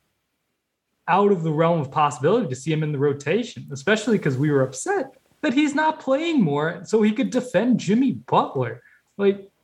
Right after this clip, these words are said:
if you can get a type of guy like that where you're not even have to guarantee that he's in the rotation, like you said, if he's the ninth guy,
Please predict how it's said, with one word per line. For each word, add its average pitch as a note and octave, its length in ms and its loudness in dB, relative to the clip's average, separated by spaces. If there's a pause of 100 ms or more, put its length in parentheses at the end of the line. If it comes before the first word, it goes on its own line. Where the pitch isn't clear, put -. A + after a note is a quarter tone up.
(140)
if F#3+ 160 -2
you B3+ 100 4
can C4+ 200 2
get G#3 260 2
a F3+ 60 0
type F#3 260 0
of D#3+ 100 -2
guy C#3+ 180 2
like C#3 280 0
that C3 380 -2
where D#3 140 0
you're C#3+ 120 -4
not E3+ 420 -2 (140)
even E3+ 300 -2
have D#3 220 0
to F3+ 60 0
guarantee D3 640 0
that D#3 160 0
he's D3 200 -4
in D3+ 140 -4
the D#3+ 60 0
rotation, C#3 540 0
like C3+ 180 -2
you C#3 80 -6
said, A#2+ 320 -6 (220)
if D3+ 100 -6
he's E3 160 2
the F3+ 100 4
ninth D3 500 0
guy, A#2+ 340 -2